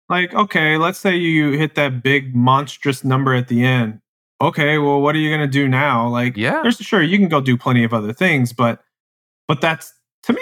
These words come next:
Speaker 1: that's not the fun part.
Speaker 2: Yeah.
Speaker 1: Don't get me wrong, that would be fun to hit whatever number that is. But the fun part is the journey to get
Speaker 2: The
Speaker 1: there. Like,
Speaker 2: grind,
Speaker 1: that,
Speaker 2: the hustle,
Speaker 1: that,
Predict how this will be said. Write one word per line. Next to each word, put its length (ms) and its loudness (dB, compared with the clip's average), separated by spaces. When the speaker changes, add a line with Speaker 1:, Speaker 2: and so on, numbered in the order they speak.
Speaker 1:
that's 260 0
not 220 0
the 80 -8
fun 380 -2
part. 460 -6
Speaker 2:
Yeah. 160 -2
Speaker 1:
Don't 140 0
get 100 0
me 80 -2
wrong, 280 2
that 180 0
would 140 -4
be 100 -2
fun 440 -2
to 120 -4
hit 240 -2
whatever 320 0
number 280 0
that 180 -6
is. 360 -2
But 140 -2
the 80 -6
fun 440 -2
part 320 -4
is 360 -6
the 140 0
journey 400 0
to 80 -8
get 340 -10
Speaker 2:
The 80 -18
Speaker 1:
there. 40 -6
Like, 60 -12
Speaker 2:
grind, 420 0
Speaker 1:
that, 100 4
Speaker 2:
the 80 0
hustle, 380 -2
Speaker 1:
that, 200 4